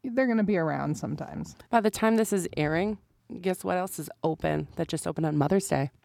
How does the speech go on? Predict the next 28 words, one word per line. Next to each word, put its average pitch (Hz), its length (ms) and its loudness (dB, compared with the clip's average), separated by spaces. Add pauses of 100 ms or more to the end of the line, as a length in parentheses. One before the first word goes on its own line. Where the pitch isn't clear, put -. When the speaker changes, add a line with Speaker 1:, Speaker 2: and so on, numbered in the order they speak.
(340)
Speaker 1:
The 196 380 4
suspension 190 640 0
bridge 180 540 -4
Speaker 2:
Yes. 165 320 4
Speaker 1:
to 190 40 4
Ryan 190 360 2
Island 185 380 2
Park. 180 360 -4
Speaker 2:
Just 180 440 -2
opened 190 380 0
yesterday 170 880 2
Speaker 1:
Oh. 214 140 4
Speaker 2:
on 190 260 6
Mother's 180 340 0
Day. 175 360 2 (380)
Speaker 1:
And 220 140 0
it'll 208 220 0
stay 208 340 -2
open 214 360 0
until 190 500 -2
Labor 180 340 -6
Day. 175 280 -8 (180)
Speaker 2:
And 170 240 -2
I'm 185 300 0
going 151 320 -2
there 151 260 -2 (260)
this 156 340 -6
week. 151 280 -4